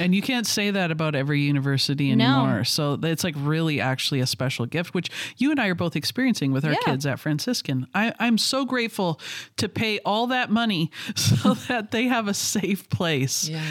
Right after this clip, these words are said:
Speaker 1: to mature and grow and learn where they're gonna
Speaker 2: Yeah.
Speaker 1: be told the truth. You know, it's not perfect, but, like,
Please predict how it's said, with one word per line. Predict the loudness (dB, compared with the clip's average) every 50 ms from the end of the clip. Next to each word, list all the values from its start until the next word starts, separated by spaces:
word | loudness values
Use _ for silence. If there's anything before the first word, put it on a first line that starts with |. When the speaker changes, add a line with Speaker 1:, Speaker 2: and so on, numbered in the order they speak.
| -6 -6 -8 -6 -4
Speaker 1:
to | 0 2
mature | 2 2 2 0 0 0 2 2 2
and | 2 2 2
grow | 2 2 2 2 2 2
and | 2 2 2 2
learn | 2 2 2 2 2 2
where | 0 0 0
they're | 0 0 0
gonna | 2 2 2
Speaker 2:
Yeah. | 2 2
Speaker 1:
be | 0
told | 0 -2 -4 -2 -2 -2 -2
the | -2 -4
truth. | -4 -4 -4 -4 -4 -6 -8 -10 -12 -8 -4
You | -2 -2
know, | 0
it's | 0 -2 -2
not | -4 -4 -2
perfect, | -2 -2 -2 -2 -2 -6 -6 -6 -4
but, | -6 -4 -2
like, | -2 -2 -2 -4 -8